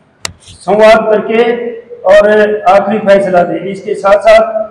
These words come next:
केंद्रीय नेतृत्व से चाहते हैं कि किसान मजदूर यानी कमेरा वर्ग को विधानसभा चुनाव में प्रतिनिधित्व दे, दें। राहुल जी, प्रियंका जी, राष्ट्रीय अध्यक्ष जी,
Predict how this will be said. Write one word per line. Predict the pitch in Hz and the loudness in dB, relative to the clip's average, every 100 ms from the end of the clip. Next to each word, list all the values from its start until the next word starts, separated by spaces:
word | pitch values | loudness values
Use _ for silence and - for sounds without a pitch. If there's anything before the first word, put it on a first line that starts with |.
| - 392 | -12 -4
केंद्रीय | 440 440 214 | -2 0 0
नेतृत्व | 214 214 214 214 214 214 | 0 -2 -2 -4 -4 -6
से | 214 214 208 | 0 0 2
चाहते | 196 202 214 | 0 0 -2
हैं | 190 214 226 - - - _ - | -4 -2 -2 -6 -16 -20 _ -20
कि | - 208 | -20 -20
किसान | 190 208 220 226 | -4 0 2 0
मजदूर | 202 208 202 220 226 220 - - _ _ _ _ | 0 0 2 -2 -2 -6 -12 -20 _ _ _ _
यानी | 190 214 220 214 | 0 0 -2 -2
कमेरा | 208 214 220 226 | 0 2 4 4
वर्ग | 214 220 220 - - - - - _ _ _ _ _ _ _ _ _ _ _ _ _ _ | 4 4 2 0 -8 -12 -16 -18 _ _ _ _ _ _ _ _ _ _ _ _ _ _
को | 208 220 | 0 2
विधानसभा | 196 185 220 226 202 202 214 | 2 2 2 0 0 2 2
चुनाव | 214 196 208 220 220 | 2 2 4 4 4
में | 220 240 220 - - - _ 196 | 2 -2 -4 -8 -16 -20 _ -2
प्रतिनिधित्व | 190 - 226 214 202 226 220 214 | -2 -4 -6 -4 -6 -4 0 0
दे, | 202 196 - - 156 160 - - 160 | 0 -4 -6 -12 -14 -18 -20 -20 -4
दें। | 208 240 240 240 240 - - _ _ 160 | -2 0 -2 -6 -14 -20 -20 _ _ 2
राहुल | 185 220 220 | 4 4 2
जी, | 220 226 | -2 -4
प्रियंका | - 214 220 214 220 | -4 -2 0 2 2
जी, | 214 214 | 2 0
राष्ट्रीय | 208 208 214 214 214 | 2 2 2 0 0
अध्यक्ष | 190 196 214 196 | 0 -2 -4 -6
जी, | 214 214 - | -12 -12 -14